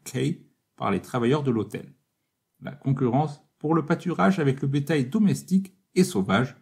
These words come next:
est un facteur secondaire de cette mauvaise dynamique. Ainsi, une étude de mille neuf cent quatre-vingt-quinze fait état de la disparition de treize sous-populations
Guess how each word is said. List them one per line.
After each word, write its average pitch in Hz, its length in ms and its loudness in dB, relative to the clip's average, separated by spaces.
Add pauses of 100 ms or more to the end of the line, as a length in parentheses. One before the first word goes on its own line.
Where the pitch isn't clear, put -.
(140)
est 117 120 -4
un 139 80 2
facteur 165 400 -2
secondaire 175 540 2
de 156 80 0
cette 151 260 -4
mauvaise 135 320 0
dynamique. 113 500 -2 (840)
Ainsi, 143 240 2
une 196 120 8
étude 190 220 4
de 165 80 0
mille 175 140 -2
neuf 165 120 -6
cent 202 100 -2
quatre-vingt-quinze 156 640 -8 (580)
fait 139 120 -2
état 180 180 2
de 143 100 0
la 120 120 2
disparition 151 600 -2
de 208 120 2
treize 196 460 0
sous-populations 147 920 -4